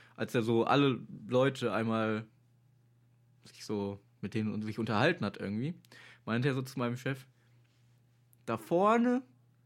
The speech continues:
das ist der Lustige. Du bist der Coole und der,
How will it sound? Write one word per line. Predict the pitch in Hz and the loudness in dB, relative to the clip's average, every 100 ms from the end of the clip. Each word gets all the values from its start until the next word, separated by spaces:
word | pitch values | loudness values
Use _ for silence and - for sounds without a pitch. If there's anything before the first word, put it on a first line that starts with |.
| _ | _
das | - 156 | -6 0
ist | 170 | 4
der | 151 | 6
Lustige. | 143 131 - 95 87 90 - _ _ _ _ _ _ _ _ _ _ _ _ _ _ | 6 2 -4 -10 -8 -10 -14 _ _ _ _ _ _ _ _ _ _ _ _ _ _
Du | 180 233 247 311 - _ _ _ _ _ _ | 4 4 4 2 -2 _ _ _ _ _ _
bist | 139 - | -8 0
der | 123 | -2
Coole | - 180 185 131 120 170 - _ _ _ _ _ _ _ _ _ _ _ _ _ _ _ | 0 0 4 4 4 0 -8 _ _ _ _ _ _ _ _ _ _ _ _ _ _ _
und | 123 110 | -4 2
der, | 147 160 147 151 165 | 4 6 6 4 0